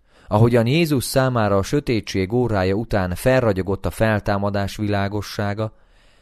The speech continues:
ugyanúgy mi is bízhatunk abban, hogy Isten képes mindent jóra fordítani. Ha hiszünk ebben, és hűségesek leszünk Istenhez, akkor az emberfia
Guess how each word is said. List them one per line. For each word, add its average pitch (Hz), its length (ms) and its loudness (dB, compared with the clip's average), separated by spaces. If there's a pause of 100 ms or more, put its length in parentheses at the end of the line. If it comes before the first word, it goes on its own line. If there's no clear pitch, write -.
(160)
ugyanúgy 113 520 4
mi 151 80 2
is 117 340 0
bízhatunk 95 640 -2
abban, 87 480 -2 (360)
hogy 101 180 0
Isten 120 380 0
képes 147 480 0
mindent 98 600 -2
jóra 78 280 -6
fordítani. 78 760 -10 (580)
Ha 90 160 2
hiszünk 92 540 0
ebben, 87 520 -2 (680)
és - 440 -4
hűségesek 87 680 0
leszünk 87 420 -6
Istenhez, 92 720 -4 (680)
akkor 95 300 -2
az 95 160 0
emberfia 90 920 0